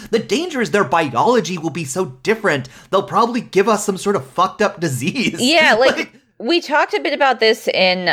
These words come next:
Speaker 2: um, Annihilation, how it's like,
Speaker 1: Hmm.
Speaker 2: yeah, it's very egocentric and, like, hubris to think that you would understand how a completely different civilization that has evolved and changed in a completely different way from you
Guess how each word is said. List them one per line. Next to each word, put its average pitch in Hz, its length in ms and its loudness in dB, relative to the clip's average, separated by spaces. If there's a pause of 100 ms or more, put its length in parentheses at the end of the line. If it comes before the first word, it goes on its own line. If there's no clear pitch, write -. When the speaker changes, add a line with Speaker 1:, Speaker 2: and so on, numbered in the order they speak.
Speaker 2:
um, 160 320 0
Annihilation, 156 1080 0 (100)
how 165 280 0
it's 160 180 -6
like, 160 240 2
Speaker 1:
Hmm. 226 240 -6 (100)
Speaker 2:
yeah, 240 340 2
it's 214 220 -2
very 302 680 0 (200)
egocentric 226 840 0
and, 175 180 0
like, 165 180 2
hubris 208 580 0
to 185 100 2
think 170 240 -2
that 160 100 -2
you 160 140 0
would 165 120 4
understand 156 680 2
how 147 220 0
a 139 280 -2 (140)
completely 175 560 0
different 165 360 -2
civilization 143 840 0
that 127 180 0
has 147 240 -2
evolved 143 420 2
and 147 140 -4
changed 139 280 -6
in 135 60 -4
a 131 60 -6
completely 143 420 -4
different 139 260 -4
way 127 120 2
from 135 160 -16
you 107 180 -6